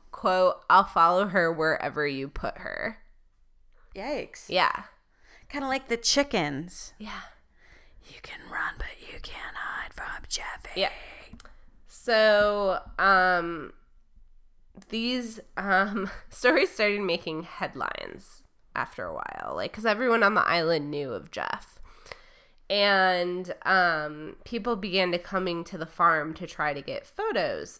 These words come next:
Speaker 1: of Jeff.
Speaker 2: He don't like that.
Speaker 1: No. Um, and, you know, people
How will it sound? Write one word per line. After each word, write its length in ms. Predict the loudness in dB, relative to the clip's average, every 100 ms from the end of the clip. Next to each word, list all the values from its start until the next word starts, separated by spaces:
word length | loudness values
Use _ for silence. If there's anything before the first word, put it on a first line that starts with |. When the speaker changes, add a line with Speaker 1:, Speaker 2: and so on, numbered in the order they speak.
| -6
Speaker 1:
of 280 | -4 -4 -8 -16
Jeff. 540 | -8 -8 -10 -16 -18 -18 -18 -20 -20 -20 -20 -20 -20 -20 -20 -20 -20 -20 -20 -18
Speaker 2:
He 100 | -6
don't 240 | -4 -4 -4
like 240 | -8 -8
that. 280 | -10 -12 -12
Speaker 1:
No. 220 | -4 -4 -4 -8 -20 -20 -20 -20 _ 0
Um, 560 | 2 4 2 0 -6 -14 -20 -10
and, 880 | -4 0 2 2 2 0 -4 -6 -10 -20 -20 -20 -20 _ _ _ -6
you 140 | -2
know, 200 | 0 -2
people 840 | -6 -10 -4 0 2 2 2 0